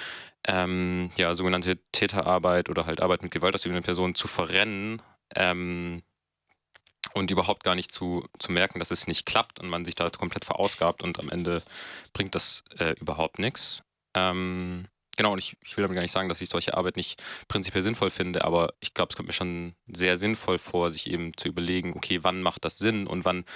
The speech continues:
verbrennt man da auch einfach krasse Kapazitäten, die, ähm, ja, die einfach anderswo viel relevanter wären. Und das, genau, das ist eine Sache, was mich eigentlich noch viel mehr in diesem Workshop aufgeregt hat, was ich auch irgendwie so ein bisschen, also wirklich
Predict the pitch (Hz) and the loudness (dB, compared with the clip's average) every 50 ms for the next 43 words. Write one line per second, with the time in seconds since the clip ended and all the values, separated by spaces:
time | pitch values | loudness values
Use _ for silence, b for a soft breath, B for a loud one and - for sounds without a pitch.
0 | B B B B B 95 87 - 92 104 113 - - - 95 90 80 87 82 85 | B B B B B -2 0 2 4 4 4 2 0 -4 -2 0 4 4 4 4
1 | 85 - - - 90 85 - - 85 - - - 95 92 - - - - - - | 2 2 0 -2 -2 0 0 0 -2 0 -2 -4 -2 -2 -2 -4 -6 -8 -8 -8
2 | - - - - - - 98 101 - - 87 87 85 - - 87 85 85 87 - | -6 -6 -6 -6 -2 -2 -2 -2 -2 -2 -4 -4 -4 -2 -2 0 2 2 0 0
3 | - 87 85 80 78 80 78 78 78 - _ _ _ _ _ _ _ _ _ _ | 0 0 0 0 -2 -2 -4 -6 -6 -10 _ _ _ _ _ _ _ _ _ _
4 | _ _ _ _ _ b b b b b b b _ _ - 92 87 - - _ | _ _ _ _ _ b b b b b b b _ _ 4 4 4 4 2 _
5 | _ _ _ - _ - - - - 85 - 90 - - 95 90 87 - - 87 | _ _ _ -20 _ -2 0 0 0 0 0 -2 -2 0 0 2 0 0 0 -4
6 | 85 - - 90 85 85 82 85 78 85 80 82 - 76 71 76 78 90 123 165 | -4 -4 -2 -2 -2 -2 0 0 0 0 0 0 -2 0 2 2 2 2 0 -2
7 | 214 - _ - _ _ _ _ _ _ _ _ _ _ _ _ _ _ _ _ | -6 -8 _ -20 _ _ _ _ _ _ _ _ _ _ _ _ _ _ _ _
8 | _ _ _ _ - B B B B B B B B B B - 113 113 113 117 | _ _ _ _ -10 B B B B B B B B B B 4 6 8 8 8
9 | 117 117 117 117 113 113 110 - - - - _ _ _ _ _ _ _ _ _ | 8 6 4 2 2 0 0 -2 -2 -4 -4 _ _ _ _ _ _ _ _ _
10 | _ - - - 98 - - - 95 87 87 92 - - 135 139 147 131 113 101 | _ -6 0 2 2 2 4 4 4 4 4 4 4 4 6 6 6 6 4 2
11 | - 110 107 - 123 120 110 95 - - 104 95 101 113 127 120 101 98 92 95 | 2 0 2 2 2 2 2 -2 -4 -4 -2 0 4 4 4 4 4 2 -2 -2
12 | 90 92 - - - - 92 - - 90 92 92 - - - - 98 95 - - | 0 0 2 2 2 2 0 0 -2 -4 -4 -2 0 0 0 0 0 0 2 4
13 | 107 92 - 135 135 120 113 107 135 - - 170 165 - B B B B B B | 4 4 4 4 4 4 4 2 2 2 2 0 0 -2 B B B B B B
14 | B - 107 104 110 170 - 220 - | B 2 2 4 4 4 2 2 0